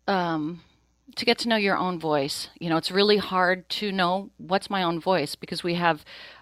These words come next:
um, a lot of things that come out of conditioning. We have fears and, and, and, and likes and dislikes. And when we're trying to find an answer to something, we sometimes find it really difficult,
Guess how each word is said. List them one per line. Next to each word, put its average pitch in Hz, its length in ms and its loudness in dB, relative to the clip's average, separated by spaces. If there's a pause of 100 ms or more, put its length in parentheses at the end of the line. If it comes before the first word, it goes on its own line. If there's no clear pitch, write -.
um, 160 320 -6 (880)
a 202 40 2
lot 190 200 4
of 185 80 2
things 190 180 -4
that - 140 -2
come 180 180 -4
out 165 100 4
of 160 80 -4
conditioning. 160 520 -2
We 143 80 -2
have 151 120 -2
fears 160 600 -4
and, 143 200 -8
and, 139 240 -4
and, 143 380 -6
and 139 380 -6 (480)
likes 160 340 0
and 156 100 -2
dislikes. 151 540 -4
And 147 180 -4 (300)
when 170 140 2
we're 165 60 4
trying 185 240 2
to 165 40 2
find 170 240 2
an 156 80 0
answer 175 340 0
to 175 120 -6
something, 147 480 -2 (720)
we 190 140 2
sometimes 196 520 0 (280)
find 180 280 2
it - 80 -2
really 165 180 0
difficult, 160 540 -2